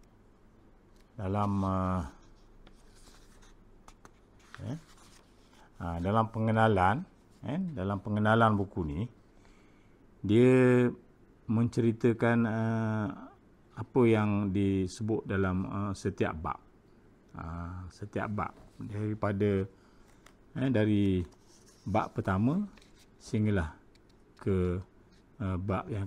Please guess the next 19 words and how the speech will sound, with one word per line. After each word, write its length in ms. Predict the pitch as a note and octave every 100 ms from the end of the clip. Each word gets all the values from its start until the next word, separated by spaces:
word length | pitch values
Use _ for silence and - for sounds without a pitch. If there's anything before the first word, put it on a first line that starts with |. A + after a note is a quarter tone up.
| G2
kelapan. 480 | F#2 F2+ - D2+ A2+ - - G#3
<clears throat> 400 | F3 A#2 - -
Contohnya, 600 | G#2+ G2+ A2+ B2 D3 D3+ - - - - _ _ _
ah, 240 | B2 F#2 F2+
dicer-, 400 | F2+ F#2 G#2+ A2
diterangkan 880 | - A2 G2+ F#2+ F2+ G#2+ G#2 G2+ G2+
dalam 80 | G2
pengenalan 480 | G2+ G2+ G2+ G#2 C#3 C3+
bagi 240 | G2+ G2
bab 240 | G2 F#2
pertama, 400 | G2 G2+ G2+ D3+ A#3+ - - - - -
iaitu 160 | A2 A#2+
bab 240 | B2+ C#3
pertama 400 | C#3 D3 E3+ F3+
menyentuh 400 | E3+ E3+ E3 F3
dari 240 | E3+ F3
aspek 400 | D#3 - - -
sejarah 400 | - E3+ D#3 D#3+
budaya 560 | D#3 C#3+ C3+ A#2+ F#2 E2